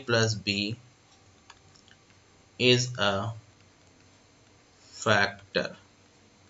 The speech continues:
if n is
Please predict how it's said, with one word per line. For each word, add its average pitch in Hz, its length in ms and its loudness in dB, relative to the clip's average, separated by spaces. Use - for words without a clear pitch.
if 143 340 4
n 117 280 4
is 107 300 0